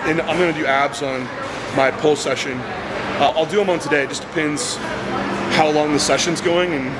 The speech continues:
kind of where I'm at time-wise. But that'll wrap up the session. We'll head home, get a meal in, and we'll go over all the fun check-in visual updates that I told you about earlier.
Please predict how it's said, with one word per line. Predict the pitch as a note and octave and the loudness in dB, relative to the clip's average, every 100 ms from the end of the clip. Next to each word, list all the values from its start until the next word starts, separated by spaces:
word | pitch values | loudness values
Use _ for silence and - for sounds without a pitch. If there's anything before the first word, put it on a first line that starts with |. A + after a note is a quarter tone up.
| - | -2
kind | E3 | 0
of | C#3 B2+ | 0 2
where | C#3 | 2
I'm | C#3 | 2
at | C3 B2 | 0 -2
time-wise. | C3+ C#3+ D#3 E3+ E3+ - | -4 -2 -2 -2 -4 -6
But | - - - - - - - - - - | -8 -8 -6 -4 -2 -2 -4 0 0 2
that'll | D3+ E3 | 2 2
wrap | D#3+ D#3+ | 2 0
up | D#3+ D3+ | -2 -2
the | D3 | -2
session. | - D#3 - C#3 D3+ D3 | 2 0 0 -4 -2 0
We'll | C#3+ - - - - | 0 -4 -8 -8 2
head | D#3+ D3 | 2 4
home, | D3+ D3+ D3+ D3+ | 4 2 2 0
get | D3 | 0
a | |
meal | C#3 D3+ C#3 | 2 2 2
in, | C3+ C3+ | 0 -2
and | B2+ A#2+ - - - | -4 -6 -8 -8 0
we'll | C#3+ C#3 | 2 4
go | D3+ D3+ | 4 4
over | D3 D3 | 4 2
all | C#3+ | 2
the | C3+ | 0
fun | - D3 C#3 C3+ - - - - - - | -2 0 0 -2 -6 -8 -6 -6 -4 2
check-in | - D3 - D3+ C#3 | 4 4 4 2 2
visual | C#3+ C#3 D3 C#3 | 0 0 0 0
updates | C#3 C3+ C#3+ C#3 - | 0 0 0 0 0
that | C3+ | -2
I | |
told | A#2+ C#3+ C3 | 0 -2 0
you | C3 | 2
about | C3 | 2
earlier. | C3+ C3 A#2+ | 2 0 -2